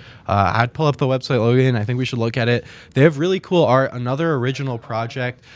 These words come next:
This is one that you might still have time to get on the whitelist for. I haven't been following how to get on the whitelist, so I, I can't tell you for sure,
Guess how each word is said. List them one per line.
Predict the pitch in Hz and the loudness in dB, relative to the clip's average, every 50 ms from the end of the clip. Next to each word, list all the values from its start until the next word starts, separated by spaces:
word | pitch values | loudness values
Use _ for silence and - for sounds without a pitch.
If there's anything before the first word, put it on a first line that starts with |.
| - - - - | -20 -16 -6 -2
This | 135 139 - | -2 0 0
is | 233 208 160 147 | 0 -2 -2 0
one | 135 131 139 147 151 151 143 | 2 4 4 4 2 0 -2
that | 135 131 131 | -4 -4 -4
you | 131 127 | -6 -6
might | 123 120 123 139 151 - | -8 -6 -8 -8 -10 -10
still | - - 165 160 | -10 -8 -4 -2
have | 143 147 143 131 120 | 0 0 0 0 -2
time | - - 113 113 120 135 | -6 -8 -4 -2 -2 -2
to | 131 131 | -2 -2
get | 117 127 123 | -2 -2 0
on | 123 120 | 0 0
the | 113 107 | 0 0
whitelist | 101 110 117 113 120 127 - - | 0 -2 -2 -2 -4 -8 -10 -8
for. | - 139 135 127 | -2 2 2 2
I | 120 120 123 | 2 2 -2
haven't | 131 135 147 143 | -4 -4 -6 -6
been | 147 139 113 | -6 -6 -8
following | - - 120 113 117 120 120 117 | -6 -6 -4 -4 -4 -4 -4 -8
how | 104 117 113 | -8 -10 -10
to | 117 139 | -10 -8
get | 143 156 160 | -8 -8 -6
on | 160 170 | -6 -4
the | 185 175 | -4 -4
whitelist, | 175 175 175 165 180 185 170 | -4 -4 -4 -4 -4 -6 -6
so | - - - | -6 -8 -8
I, | 120 113 110 - 110 110 | -8 -8 -8 -8 -10 -10
I | 117 110 | -10 -10
can't | - - 143 127 - | -8 -6 -6 -6 -2
tell | 139 135 | -2 -2
you | 131 123 120 | -2 -4 -6
for | - 110 110 | -8 -10 -10
sure, | - - - 123 127 131 131 | -8 -4 0 2 2 2 2